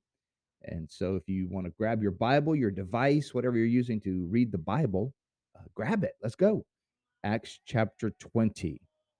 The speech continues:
As we continue our, uh, larger journey through the New Testament this year, we're halfway, well, at the end of this month, we'll be halfway through the year. So, uh, I would assume we'd be halfway through the Bible, or the, the New Testament, that is.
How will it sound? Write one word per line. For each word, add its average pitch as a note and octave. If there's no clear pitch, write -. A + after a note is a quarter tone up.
As G2
we G#2
continue A2+
our, G2
uh, F2+
larger A2+
journey A#2+
through A2
the G#2
New G#2
Testament A#2+
this F#2
year, G#2+
we're C#3
halfway, A2
well, F#2
at F#2
the F#2
end F#2+
of F2+
this F2
month, G#2
we'll F#2
be F2
halfway F#2+
through F#2
the D#2+
year. A#2+
So, D#2
uh, D#2+
I F2+
would E2
assume F2
we'd F2+
be F#2
halfway G2+
through A2
the A#2+
Bible, C#3+
or F#2
the, E2+
the E2+
New F2
Testament, D#2
that D2+
is. -